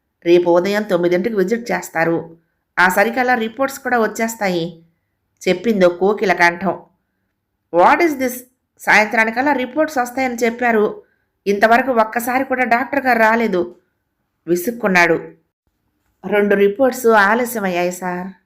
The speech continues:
అందుకే డాక్టర్ గారు రాలేదు. But ప్రాబ్లం ఏమైనా ఉంటే డాక్టర్ గారే వచ్చేవారు సార్." "Any inconvenience?" తీయగా సాగదీసింది కోకిల. "No, no," అనేశాడు భానుప్రకాష్.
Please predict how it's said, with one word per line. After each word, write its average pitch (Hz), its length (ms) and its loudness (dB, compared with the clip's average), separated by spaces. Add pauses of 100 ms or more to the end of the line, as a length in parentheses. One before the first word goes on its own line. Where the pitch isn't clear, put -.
(160)
అందుకే 226 400 0
డాక్టర్ 208 400 0
గారు 196 220 -2
రాలేదు. 170 680 -2 (540)
But 175 300 2
ప్రాబ్లం 226 560 0
ఏమైనా 202 260 0
ఉంటే 202 360 -4
డాక్టర్ 226 420 -2
గారే 202 180 0
వచ్చేవారు 180 440 2
సార్." 175 360 -4 (1080)
"Any 220 340 2
inconvenience?" 262 760 -2 (720)
తీయగా 185 440 0
సాగదీసింది 185 680 -4
కోకిల. 175 500 -2 (840)
"No, 240 100 2
no," 277 500 0 (200)
అనేశాడు 180 420 0
భానుప్రకాష్. 175 680 -4